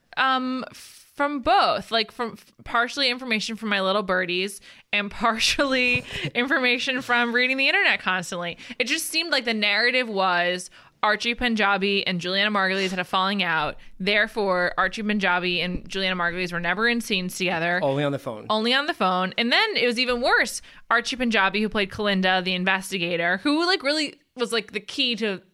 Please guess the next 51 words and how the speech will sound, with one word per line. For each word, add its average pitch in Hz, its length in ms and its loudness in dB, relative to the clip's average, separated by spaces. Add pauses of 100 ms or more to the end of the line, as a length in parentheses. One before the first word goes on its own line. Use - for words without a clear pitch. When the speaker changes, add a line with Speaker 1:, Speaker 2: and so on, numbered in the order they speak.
Speaker 1:
to 196 280 -4
the 170 380 -4
original 214 400 0
firm, 170 380 -2 (260)
Lockhart 180 720 -2 (420)
Gardner. 180 460 0
It - 60 0
actually 247 280 2
was 311 160 2
started 220 240 2
at - 140 0
Stern 196 400 0
Lockhart 170 420 -4
Gardner. 170 420 0 (140)
Speaker 2:
What 143 80 -6
happened 202 120 2
Speaker 1:
But - 0 -
Speaker 2:
to 220 120 2
Speaker 1:
then 180 80 0
Speaker 2:
Stern? 170 400 0
Speaker 1:
Stern, 311 640 2
he 330 160 -4
came 427 200 0
back 247 220 2
in 240 140 0
season 214 260 -2
two, 208 160 -2
and 208 100 0
then 196 80 -2
they 185 100 0
got 175 120 0
rid 170 220 -4
of 165 80 -8
him. 175 240 -6 (120)
Speaker 2:
Okay. 131 180 0
Speaker 1:
I, 269 60 4
I, - 180 -6 (360)
this 311 240 2
is 339 40 -2
a, - 280 0
I 226 100 4
also 220 220 2
watch 196 200 2
Suits 214 380 -2
and 185 140 -2
have 180 120 -4
watched 185 220 0
many 185 220 0
lawyer 214 320 2
shows. 233 320 2 (200)
A, 202 100 -4